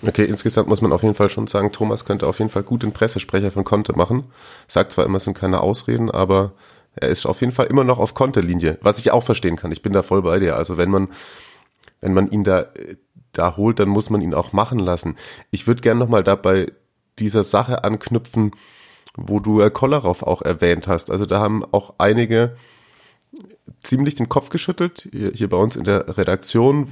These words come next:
wo ich erstmal gemeint hab, ja, wieso eigentlich nicht? Allerdings zeigt es diese Saisonstartphase doch auch, dass das jetzt irgendwie nicht zwingend der Spieler ist, der einen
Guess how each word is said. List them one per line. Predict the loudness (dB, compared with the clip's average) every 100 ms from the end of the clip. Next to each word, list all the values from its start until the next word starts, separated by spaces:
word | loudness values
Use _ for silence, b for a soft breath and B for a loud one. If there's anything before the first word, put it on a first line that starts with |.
| -6
wo | -6
ich | -2
erstmal | -2 -2 -2
gemeint | 0 0 0
hab, | -6 -10 -10
ja, | 0 2 2 -2 -4 -4 -8 -14 -12
wieso | -4 -2 0 0 0 2
eigentlich | 4 4 0 -2 0
nicht? | 2 2 -4 -20 B B B B
Allerdings | 2 2 2 -2 -2
zeigt | 2 2 0
es | -8
diese | -6 -4
Saisonstartphase | -4 -2 0 0 0 -2 0 -2 -2
doch | -2 -6 -2
auch, | -2 -2
dass | -2 -4
das | -4 -6
jetzt | -6 -8
irgendwie | -8 -4 -4 -4 B B B B B B B -14 0
nicht | 0 0 -2
zwingend | 2 2 4
der | 0
Spieler | 0 0 0
ist, | 0 0
der | 0
einen | 0 -2